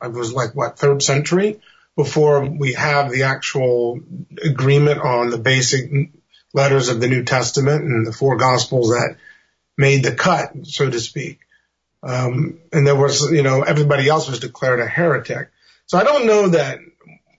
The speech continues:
Paul or anybody who was, you know, Paul was just writing letters. Uh, we're reading someone else's mail, if you think about it. And I don't think he thought that he was writing scripture.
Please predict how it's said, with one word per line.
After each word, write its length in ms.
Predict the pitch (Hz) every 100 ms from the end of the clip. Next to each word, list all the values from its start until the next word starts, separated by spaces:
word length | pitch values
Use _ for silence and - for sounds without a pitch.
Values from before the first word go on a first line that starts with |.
| _
Paul 380 | - - 180 180
or 140 | 160 156
anybody 720 | 208 160 135 131 131 131 135
who 160 | 139 147
was, 320 | 139 123 - _ _ _ _ _ _
you 60 | 175
know, 100 | 147
Paul 300 | - 240 320
was 100 | 190
just 160 | 139
writing 400 | 139 143 131 123
letters. 560 | 123 208 180 - - - -
Uh, 300 | 131 127 123 143
we're 200 | 147 160
reading 340 | 156 226 196 147
someone 300 | - 165 151
else's 380 | 151 151 117
mail, 560 | 117 117 139 160 101 113
if 120 | 110
you 60 | 131
think 260 | 147 151
about 300 | 147 117 71
it. 100 | - - _ - - -
And 120 | 147
I 80 | 190
don't 180 | 262 196
think 180 | 170 143
he 220 | 170 170
thought 320 | - 156 147
that 120 | 139
he 120 | 127
was 220 | 156 143 123
writing 460 | 143 151 139 127
scripture. 680 | 123 - 214 - - 147 -